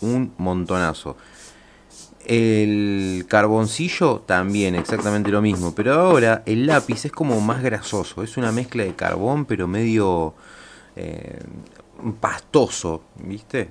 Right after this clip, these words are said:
Entonces, ¿qué pasa? Cuesta borrarlo, cuesta quitarle, mm, el pigmento. Mirá, por ejemplo, le paso la goma y la verdad es que queda un poco gris. Y miren acá con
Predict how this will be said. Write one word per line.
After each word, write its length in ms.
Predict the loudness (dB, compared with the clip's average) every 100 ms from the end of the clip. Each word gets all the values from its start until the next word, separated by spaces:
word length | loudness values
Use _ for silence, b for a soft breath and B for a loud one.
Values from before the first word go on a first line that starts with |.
| -8
Entonces, 680 | -6 -2 0 2 0 0 -10 -8
¿qué 100 | -4
pasa? 360 | -2 -2 -6
Cuesta 760 | -2 4 4 2 -2 0 0 -2 B B B B
borrarlo, 840 | 2 6 6 6 6 4 0 -6
cuesta 960 | -4 -6 -6 -2 2 2 2 2 0 -4
quitarle, 1000 | -10 -2 4 4 4 2 2 0 -2 -6
mm, 380 | -8 -12 -12 -8
el 140 | -6 -6
pigmento. 600 | -4 2 2 2 0 -2
Mirá, 300 | 0 -2 -4 -14 -12
por 100 | -6
ejemplo, 240 | -4 -2
le 120 | -2
paso 260 | -2 0 0
la 140 | 2
goma 480 | 4 4 4 0 -2 B B B B B
y 320 | -2 -2 -2 -8 -4
la 180 | 0 2
verdad 200 | 4 2
es 80 | 2
que 160 | -2
queda 240 | 2 4 4
un 120 | 2
poco 300 | 0 0 0
gris. 360 | 0 -2 -4
Y 60 | -4
miren 240 | 0 2
acá 280 | 2 2 2
con 400 | 4 4 4 0